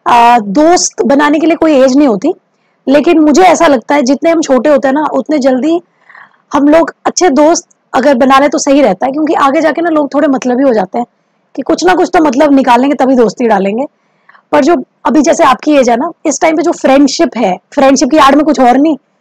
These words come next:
सिर्फ friendship, एकदम भाई वाली, मतलब एकदम sibling वाली friendship जो उस level की पहुंच सक-, सकती है। तो इलेवन, ट्वेल्थ I think is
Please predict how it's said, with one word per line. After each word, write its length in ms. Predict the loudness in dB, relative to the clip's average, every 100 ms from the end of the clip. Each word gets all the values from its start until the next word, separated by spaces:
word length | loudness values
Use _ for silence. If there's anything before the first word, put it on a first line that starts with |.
| _ -4
सिर्फ 280 | 0 2
friendship, 460 | 2 2 2 0 0
एकदम 340 | 0 0 -2 -4 _ _ _ _ _ -4
भाई 260 | 2 2 4
वाली, 320 | 2 0 -6 _ _ _ _ _ -20 -20 -12
मतलब 180 | -6 -4
एकदम 200 | -2 -2
sibling 420 | 0 2 2 2
वाली 200 | 2 2
friendship 320 | 0 -2 -2 -2
जो 80 |
उस 180 | -2 0
level 240 | -2 0 -2
की 100 | -4
पहुंच 240 | -4 -4
सक-, 400 | -4 -6 -10 -8
सकती 280 | -8 -6 -10
है। 60 | -10 _ _ _ -6
तो 100 | 0
इलेवन, 340 | 2 2 2
ट्वेल्थ 180 | 2 2
I 120 | 0
think 200 | 0 -2
is 380 | -2 -4 -12